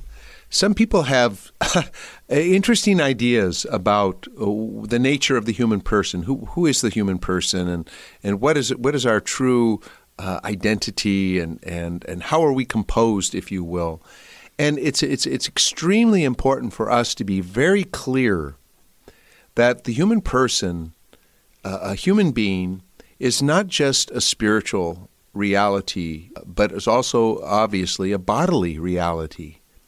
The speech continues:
And so we, we say that the, the human person is composed of both body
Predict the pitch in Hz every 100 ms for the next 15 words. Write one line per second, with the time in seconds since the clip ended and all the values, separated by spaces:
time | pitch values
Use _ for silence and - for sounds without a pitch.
0 | _ _ _ - - _ _ _ 135 135
1 | 135 127 120 - _ - 135 120 113 110
2 | 123 113 113 113 175 160 95 90 - 98
3 | 95 92 113 107 107 107 - 104 98 90
4 | - 101 101 101 95 98 90 - 95 101
5 | 104 113